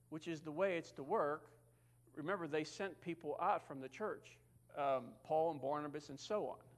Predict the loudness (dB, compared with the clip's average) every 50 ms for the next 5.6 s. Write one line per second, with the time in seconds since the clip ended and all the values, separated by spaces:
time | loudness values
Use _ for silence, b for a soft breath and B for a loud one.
0 | -20 -20 -20 -20 -20 -20 -20 -20 -20 -20 -20 -20 -20 -14 -6 -2 0 2 2 2
1 | 2 4 4 4 4 4 2 2 2 0 -2 0 2 2 0 0 0 -4 -2 0
2 | 2 4 4 4 4 4 2 2 0 0 -2 -2 -2 -4 -2 0 2 4 4 4
3 | 4 2 0 -6 -8 -10 -18 -20 -20 -18 -10 -10 -8 -2 0 0 4 4 4 6
4 | 4 4 2 0 -4 -10 -14 -8 -6 -4 -2 -2 -2 -2 -2 -2 -2 -2 -2 -2
5 | -2 -2 0 2 2 2 2 2 0 0 -2